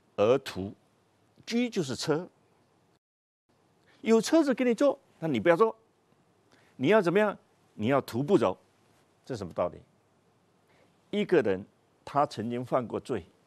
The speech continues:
他被人家抓去坐牢，判三年，一年就放出来，因为他在里面表现很好啊，然后就提前假设放出来。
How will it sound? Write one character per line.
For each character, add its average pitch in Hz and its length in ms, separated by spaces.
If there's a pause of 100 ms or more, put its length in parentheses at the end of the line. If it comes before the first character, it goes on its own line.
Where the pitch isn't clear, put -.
(1160)
他 139 280
被 156 180
人 127 180
家 117 220
抓 123 240
去 - 160
坐 104 180
牢， 85 220 (1700)
判 135 180
三 127 300
年， 90 220 (1040)
一 147 100
年 104 240
就 113 140
放 101 220
出 - 120
来， 85 140 (540)
因 123 80
为 120 60
他 123 140
在 120 140
里 104 80
面 107 160
表 101 180
现 120 160
很 113 220
好 101 160
啊， 104 180 (840)
然 85 100
后 92 80
就 92 200
提 - 220
前 95 320 (680)
假 87 200
设 117 200
放 101 180
出 - 80
来。 - 140